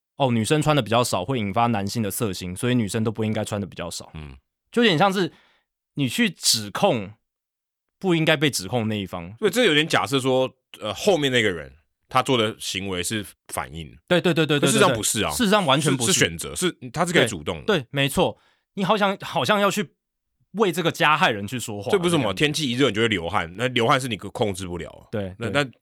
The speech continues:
Speaker 2: 那如果我可以控制流汗的话，那我就不会，我，我，我，我可以选择不流汗了。
Speaker 1: 对啊，今天不管是女性或男性穿的比较少，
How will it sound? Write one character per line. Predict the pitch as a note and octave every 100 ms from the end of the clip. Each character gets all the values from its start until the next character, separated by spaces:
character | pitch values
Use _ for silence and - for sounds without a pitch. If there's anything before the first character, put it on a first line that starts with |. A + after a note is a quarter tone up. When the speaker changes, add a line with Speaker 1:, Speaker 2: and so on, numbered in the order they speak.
| -
Speaker 2:
那 | C#3
如 | C#3+
果 | C3+
我 |
可 | A2+
以 |
控 | F#3 E3
制 | D3
流 | B2 G#2
汗 | A2+
的 |
话， | A2 G#2+ F2
那 | B2
我 | G2+
就 | G2
不 | G#2 F#2+
会， | G2
我， | G#2+ G2
我， | A2+ A2
我， | B2+ G#2+
我 |
可 | A2
以 | B2
选 | G2+ F2
择 | F#2
不 | G2
流 | F2+
汗 | D#2+ D2
了。 |
Speaker 1:
对 | C2+
啊， | C3 B2 - _ _ _ -
今 | A3
天 | A3
不 | G#3+
管 | G#3 A#2+
是 | F3
女 | C3
性 | G2 D3+
或 | D3
男 | G#2+
性 | G#2 B2+
穿 | G#2+ C#3
的 | C3+
比 | G2
较 | A#2+
少， | A#2 G2+ D2